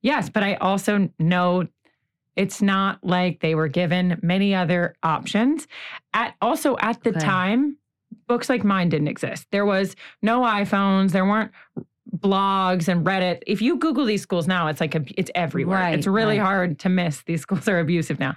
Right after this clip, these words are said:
Speaker 2: I know, but you're acting like you're, like, in your <laughs> sixties or something. I
Speaker 1: Well,
Speaker 2: mean, like,
Speaker 1: no,
Speaker 2: you know,
Speaker 1: but
Speaker 2: they,
Speaker 1: at
Speaker 2: they
Speaker 1: the
Speaker 2: knew
Speaker 1: time
Speaker 2: enough. They knew, maybe they didn't, maybe they didn't know about that school, but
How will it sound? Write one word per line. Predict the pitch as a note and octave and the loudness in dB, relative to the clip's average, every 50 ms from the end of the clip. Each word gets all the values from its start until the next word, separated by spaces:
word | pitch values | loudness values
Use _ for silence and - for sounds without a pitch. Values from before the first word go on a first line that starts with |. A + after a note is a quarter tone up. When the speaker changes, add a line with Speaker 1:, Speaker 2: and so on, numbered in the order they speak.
| - - | -4 -4
Speaker 2:
I | - F4 | -2 0
know, | F#4 F#4 D4+ | 0 0 0
but | A3 G#3+ G#3 - - | 0 0 -2 -2 -2
you're | A#3 B3+ C4 | 0 0 0
acting | B3 A#3 A3+ A#3 - A3 G#3 | 0 -2 -4 -4 -2 -2 0
like | F3+ E3 D3 - | 0 -2 -2 -2
you're, | E3+ E3+ D#3+ | -2 -2 0
like, | D#3+ D#3+ E3+ C#3 - _ _ _ _ _ _ _ _ _ _ _ _ _ - | 0 -2 -2 -4 -6 _ _ _ _ _ _ _ _ _ _ _ _ _ -2
in | G3+ G3+ | -2 0
your | F#3 G#3+ | 0 0
<laughs> | A#3 - - | 0 0 -2
sixties | G#4+ G#4+ - - - - - C4+ B3+ | -4 -4 -4 -4 -2 0 0 2 0
or | - D4+ - | 0 -2 -2
something. | - - C#5 C5 F#4+ D4 D#4+ D4 | -2 0 0 0 2 0 0 2
I | - | 2
Speaker 1:
Well, | E4+ F4 | 2 2
Speaker 2:
mean, | D#4 C#4 | 4 4
like, | C4+ C#4+ | 4 2
Speaker 1:
no, | E4+ G4+ F#4 | 2 2 2
Speaker 2:
you | - | 2
know, | - B3 | 2 2
Speaker 1:
but | B3 A#3+ | 2 2
Speaker 2:
they, | A#3+ C#4 | 2 0
Speaker 1:
at | C#4 B3+ C4+ D4 | 0 0 0 0
Speaker 2:
they | C4+ C#4 | 0 0
Speaker 1:
the | A#3+ | 0
Speaker 2:
knew | B3 B3 C#4 | 2 2 2
Speaker 1:
time | C4 C4 - F#4+ | 2 2 2 2
Speaker 2:
enough. | F4+ - B3 D4 C#4 A3+ - - - - | 2 2 2 0 0 0 -2 -4 -6 -6
They | - A3 G#3+ | -4 -2 0
knew, | G#3+ A3 A3 G#3 - | 0 0 0 0 0
maybe | A3+ A#3 B3 C4 C4+ | -2 0 0 0 -2
they | A#3 D#4 D#4+ E4+ | 0 -2 -2 0
didn't, | D4 D4+ C4+ A#3+ | 0 0 0 0
maybe | A#3 C4 B3+ | 0 0 0
they | C4 | 0
didn't | C4 G#3+ | 0 0
know | G3 | 0
about | F#3 F#3 C3+ C3 - | 0 0 -2 -2 -2
that | F#3 F#3 G3+ - - | -2 -2 -2 -4 -8
school, | - - - F#3+ F3+ E3+ E3 | -12 -8 -4 -2 0 0 0
but | D#3+ D#3+ D3+ C#3 | 0 0 -2 -4